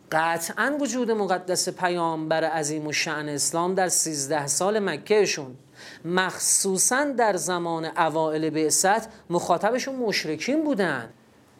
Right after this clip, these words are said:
اصلا و ابدا نمیتونه اهل کتاب، اصلا و ابدا نمیتونه اهل کتاب مخاطب این آیهٔ شریفه شده باشند.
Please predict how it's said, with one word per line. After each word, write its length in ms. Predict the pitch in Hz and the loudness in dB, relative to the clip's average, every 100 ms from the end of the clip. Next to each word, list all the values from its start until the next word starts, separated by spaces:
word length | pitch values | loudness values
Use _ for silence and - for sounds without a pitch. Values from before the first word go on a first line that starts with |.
| - | -4
اصلا 580 | 151 165 - 180 175 170 | 0 2 2 2 2 4
و 120 | 170 170 | 2 2
ابدا 500 | 165 170 170 170 254 | 2 4 4 4 6
نمیتونه 440 | 311 294 277 254 | 6 4 2 0
اهل 340 | 240 226 208 208 | 2 2 4 2
کتاب، 720 | 208 202 202 190 170 147 151 - - _ _ - - | 2 2 2 2 2 0 -6 -12 -20 _ _ -10 -2
اصلا 560 | 170 - - 180 180 | 2 2 2 2 2
و 120 | 170 170 | 2 2
ابدا 500 | 170 175 175 175 247 | 2 2 4 4 4
نمیتونه 460 | 311 294 277 262 247 | 4 4 2 0 2
اهل 340 | 233 214 208 | 2 2 2
کتاب 640 | 208 196 196 196 180 151 - - - - | 2 0 2 2 2 0 -6 -20 -20 -4
مخاطب 560 | 180 185 196 180 190 185 | 0 2 0 0 0 0
این 220 | 185 180 | 0 -2
آیهٔ 400 | 170 165 165 165 | 0 2 4 2
شریفه 440 | - 160 151 147 | 2 0 0 -4
شده 280 | 143 151 139 | -4 -4 -4
باشند. 580 | 131 123 131 120 113 | -4 -6 -6 -10 -14